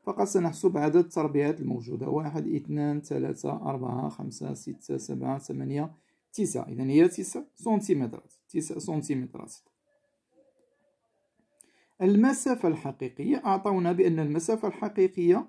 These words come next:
بالسنتيمتر هي ألف وثمانمائة. إذن هنا للانتقال من أعداد السطر الأول إلى أعداد السطر الثاني، بما أنه هو جدول لأعداد متناسبة،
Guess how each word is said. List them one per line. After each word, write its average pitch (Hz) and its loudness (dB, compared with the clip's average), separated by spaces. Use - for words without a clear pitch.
بالسنتيمتر 202 0
هي 220 4
ألف 262 -2
وثمانمائة. 202 2
إذن 190 6
هنا 156 0
للانتقال 175 4
من 151 -2
أعداد 151 2
السطر 151 -2
الأول 143 2
إلى 147 2
أعداد 135 -2
السطر - -8
الثاني، 170 0
بما 160 -2
أنه 170 6
هو 165 12
جدول 156 6
لأعداد 139 0
متناسبة، 131 -2